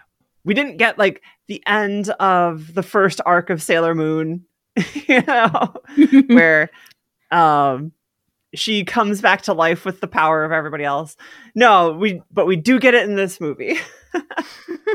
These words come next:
Speaker 2: Yeah, what's sweet is that they help save them and then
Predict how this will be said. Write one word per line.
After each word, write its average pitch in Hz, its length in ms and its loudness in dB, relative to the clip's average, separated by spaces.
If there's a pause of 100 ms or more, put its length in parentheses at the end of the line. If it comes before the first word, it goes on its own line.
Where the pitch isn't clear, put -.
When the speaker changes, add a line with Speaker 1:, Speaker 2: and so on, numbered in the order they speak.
(1080)
Speaker 2:
Yeah, 196 340 4
what's 294 300 0
sweet 240 460 -2
is 202 180 -4
that 185 380 2 (720)
they 185 540 4 (580)
help 240 280 0
save 196 420 0
them 151 360 -2 (760)
and 202 200 4
then 185 460 0